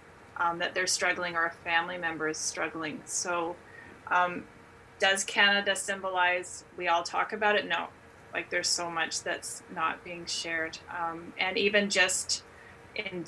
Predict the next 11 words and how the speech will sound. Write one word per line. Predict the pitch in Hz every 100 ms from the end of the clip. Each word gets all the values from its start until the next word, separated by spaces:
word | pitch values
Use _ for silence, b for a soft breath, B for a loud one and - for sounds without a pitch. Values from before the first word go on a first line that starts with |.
| -
some | - 190
of | 185
the |
families | 180 180 185 180
that | 180 175
we're | 175
working | 170 175 - 190
with | 175 170 -
right | 175 165 -
now, | 180 170 202 190 170 -
um, | 175 170 170 170